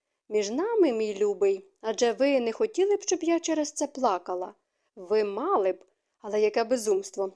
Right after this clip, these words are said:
І з якого часу французи стали такими пуританами?» «Це не пуританство, це страх. І з якого часу французи втратили сміливість перед красою?»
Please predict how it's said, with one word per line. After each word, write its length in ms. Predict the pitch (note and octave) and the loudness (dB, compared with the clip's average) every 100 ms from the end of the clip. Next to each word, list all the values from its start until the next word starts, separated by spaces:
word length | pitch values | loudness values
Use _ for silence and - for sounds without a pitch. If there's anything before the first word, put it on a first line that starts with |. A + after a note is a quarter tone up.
| - | -2
І 120 | A3 | 2
з 60 | |
якого 320 | A3+ A#3 D#4+ C4 | 2 4 2 2
часу 300 | A4 A#4 G4+ | 0 0 0
французи 500 | - F4+ F4 E4 D4+ | 4 4 4 2 0
стали 320 | - C#4+ C4 | 2 4 4
такими 400 | C4 A#3 A3+ G#3+ | 2 -2 -2 -2
пуританами?» 840 | G#3+ A#3 A#3 G#3 F3+ F#3 F#3 G#3+ _ _ _ | 0 0 0 -4 -6 -8 -10 -14 _ _ _
«Це 140 | - G#4+ | -2 2
не 120 | G4 | 2
пуританство, 1000 | F#4+ D#4+ C#4 C#4 D4 E4 B3+ G#3 G3+ G3+ | 2 0 0 0 0 0 -2 -2 -2 -2
це 180 | - G#3+ | -4 -6
страх. 580 | - G#3+ A#3+ A3+ - _ _ _ _ | -6 -2 -2 -2 -10 _ _ _ _
І 100 | - | -12
з 80 | F#3+ | -2
якого 360 | G#3 G#3 A3+ G3+ | 0 2 2 0
часу 460 | - C4+ A4+ - | 0 0 0 -2
французи 600 | F#4+ F#4+ F#4+ F4 E4+ E4 | -2 2 4 4 2 2
втратили 560 | D#4+ - C#4+ C#4+ C#4 B3+ | 0 0 2 2 2 0
сміливість 840 | B3+ G#3 G3 F#3 F4 F4+ D#4+ - | 0 0 2 2 2 0 -2 -4
перед 280 | - G#3+ A3 | -2 -2 -2
красою?» 760 | - A3 A3+ - C4 F#3+ F#3 | -6 -8 -6 -2 0 0 -2